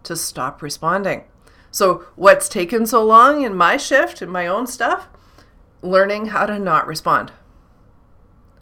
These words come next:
Getting myself to stop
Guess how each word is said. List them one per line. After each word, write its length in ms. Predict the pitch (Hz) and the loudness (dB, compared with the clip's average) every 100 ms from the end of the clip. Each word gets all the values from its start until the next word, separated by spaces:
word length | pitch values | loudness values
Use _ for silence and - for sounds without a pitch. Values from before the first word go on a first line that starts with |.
| _ _ _ _ _ _ _ _ _ | _ _ _ _ _ _ _ _ _
Getting 400 | 170 190 214 233 | 0 2 2 0
myself 720 | 214 185 185 170 175 190 - - | 0 0 0 0 0 -2 -12 -12
to 120 | 165 | -8
stop 640 | - - 180 160 165 - | -8 -2 4 6 6 4